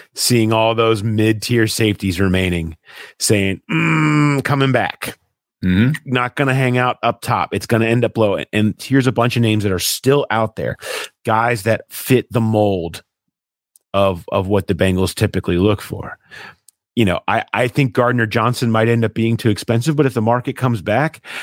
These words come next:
Speaker 1: certainly the Bengals are trying to tweet at him. Uh, we have him, him retweeting Zach Carter, who also went to Florida, as Gardner Johnson did. Uh, Mike Hilton, who's constantly recruiting on Twitter. Um, and, and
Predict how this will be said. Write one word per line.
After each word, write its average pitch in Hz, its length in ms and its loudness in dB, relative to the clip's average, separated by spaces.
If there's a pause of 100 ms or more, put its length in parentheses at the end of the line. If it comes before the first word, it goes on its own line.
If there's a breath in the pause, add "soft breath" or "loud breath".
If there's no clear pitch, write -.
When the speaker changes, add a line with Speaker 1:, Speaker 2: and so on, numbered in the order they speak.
(200 loud breath)
Speaker 1:
certainly 139 400 0
the 120 100 2
Bengals 165 440 2
are 175 80 4
trying 180 280 0
to 139 60 0
tweet 160 280 0
at 202 120 4
him. 233 280 0 (600 loud breath)
Uh, 123 360 2
we 123 140 -2
have 135 200 2
him, 131 260 2
him 123 400 0 (100)
retweeting 139 680 2
Zach 107 300 -2
Carter, 139 340 2
who 101 180 -2
also 92 220 -2
went 104 140 2
to 92 60 -6
Florida, 110 340 0
as 101 120 0
Gardner 90 260 -2
Johnson 92 380 0
did. 98 180 0 (600 loud breath)
Uh, 90 420 0
Mike 95 200 -2
Hilton, 135 280 0
who's 117 140 -2
constantly 127 520 -2
recruiting 107 480 0 (260)
on 101 200 0
Twitter. 104 380 0 (340 loud breath)
Um, 98 480 0 (600)
and, 98 120 2
and 95 460 0